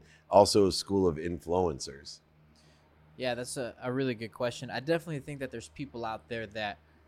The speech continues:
Speaker 2: um, kind of fake it till they make it or fake it till they don't.
Speaker 1: Or just keep faking it?
Speaker 2: Yeah, just keep faking it,
Speaker 1: <laughs>
Speaker 2: yeah.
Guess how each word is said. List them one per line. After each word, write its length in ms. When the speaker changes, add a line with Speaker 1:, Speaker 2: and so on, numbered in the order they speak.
Speaker 2:
um, 360
kind 180
of 80
fake 320
it 100
till 140
they 120
make 260
it 200
or 200
fake 200
it 80
till 140
they 100
don't. 320
Speaker 1:
Or 100
just 220
keep 180
faking 380
it? 120
Speaker 2:
Yeah, 160
just 200
keep 120
faking 220
it, 240
Speaker 1:
<laughs> 0
Speaker 2:
yeah. 280